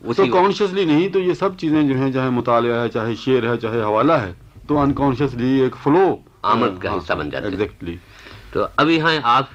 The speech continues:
Speaker 1: تو کہیں گے نہیں، مجھے کچھ باتیں کہنی ہیں۔
Speaker 2: فرمائیے۔
Speaker 1: اس مزاح کے سلسلے میں جو آپ کے یہاں ملتا ہے، ہم اپنی تہذیبی مختلف سطحیں ذہن میں رکھیں،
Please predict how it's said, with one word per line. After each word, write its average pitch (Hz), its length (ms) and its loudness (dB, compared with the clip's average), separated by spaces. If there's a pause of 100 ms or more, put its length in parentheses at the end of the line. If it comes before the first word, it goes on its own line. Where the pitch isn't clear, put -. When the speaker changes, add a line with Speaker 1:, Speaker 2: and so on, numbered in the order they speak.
(200)
Speaker 1:
تو 120 100 -6
کہیں 123 240 -2
گے 139 60 2
نہیں، 135 160 2
مجھے 117 340 2 (100)
کچھ - 160 -4
باتیں 101 260 0
کہنی 95 340 -4
ہیں۔ 82 160 -8
Speaker 2:
فرمائیے۔ 98 420 -6
Speaker 1:
اس 95 220 -4
مزاح 104 280 0
کے 101 140 -10
سلسلے 92 280 -8
میں 104 100 0
جو 98 100 2
آپ 90 160 0
کے 92 80 -10
یہاں 87 80 -6
ملتا 85 320 -4
ہے، 76 160 -8
ہم 120 400 -6
اپنی 117 220 -6
تہذیبی 113 680 -2 (580)
مختلف 113 400 -2
سطحیں 110 440 0
ذہن 104 200 -2
میں 101 80 0
رکھیں، - 320 -4